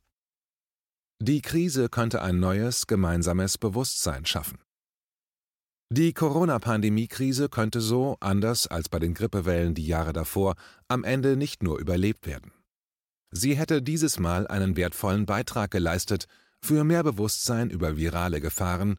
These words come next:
für mehr Demokratie, für mehr Offenheit und Ehrlichkeit, für die Bildung der Bevölkerung, für die Stärkung subjektiver Lebenskompetenzen, für ein klareres Bewusstwerden über unsere Psyche und deren Verhältnis zur Außenwelt.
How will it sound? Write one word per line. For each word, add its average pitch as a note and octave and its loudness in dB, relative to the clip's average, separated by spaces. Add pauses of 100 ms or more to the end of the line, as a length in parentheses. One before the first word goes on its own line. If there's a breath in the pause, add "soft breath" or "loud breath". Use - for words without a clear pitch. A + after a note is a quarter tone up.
(240 soft breath)
für C3 0
mehr D3+ 0
Demokratie, G#2 0
für G2 -2
mehr D#2 -2
Offenheit G2 -2
und F2+ -4
Ehrlichkeit, G2 0 (380 soft breath)
für D3+ 0
die D#3+ 2
Bildung D#3+ 2
der G2+ -2
Bevölkerung, G2 -2 (120)
für F2 -2
die C#2+ -4
Stärkung F#2+ -2
subjektiver F2+ -2
Lebenskompetenzen, G#2 -2 (360 soft breath)
für D3 0
ein C3+ -2
klareres C3+ -2
Bewusstwerden F#2 0
über D#2+ -4
unsere D#2+ -4
Psyche G2 -2
und - -4
deren G2 -2
Verhältnis F#2 -2
zur - -2
Außenwelt. - -6